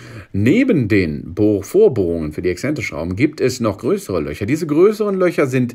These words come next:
immer für die zweite Komponente der Verbindung von zwei Korpuselementen reserviert. Und das sind nämlich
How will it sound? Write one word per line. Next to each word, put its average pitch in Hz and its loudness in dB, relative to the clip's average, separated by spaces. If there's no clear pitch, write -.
immer 120 -2
für 165 2
die 113 0
zweite 123 -2
Komponente 101 -2
der 101 -2
Verbindung 113 -2
von 101 -6
zwei 95 -4
Korpuselementen 98 -6
reserviert. 87 -2
Und 170 -2
das - -10
sind 98 -4
nämlich 67 -10